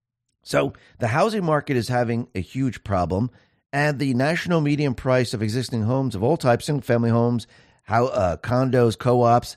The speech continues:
wholesale closed in October, dropped by three hundred ninety-one thousand eight hundred,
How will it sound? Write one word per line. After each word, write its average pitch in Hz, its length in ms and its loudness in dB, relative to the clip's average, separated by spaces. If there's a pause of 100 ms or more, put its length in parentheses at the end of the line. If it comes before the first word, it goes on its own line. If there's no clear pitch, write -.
(420)
wholesale 135 480 2
closed 151 600 0
in 147 80 0
October, 123 680 -2
dropped 127 380 0
by 117 140 2
three 143 300 -4
hundred 131 280 -2
ninety-one 117 400 -2
thousand 117 460 -2
eight 131 180 -2
hundred, 117 360 -2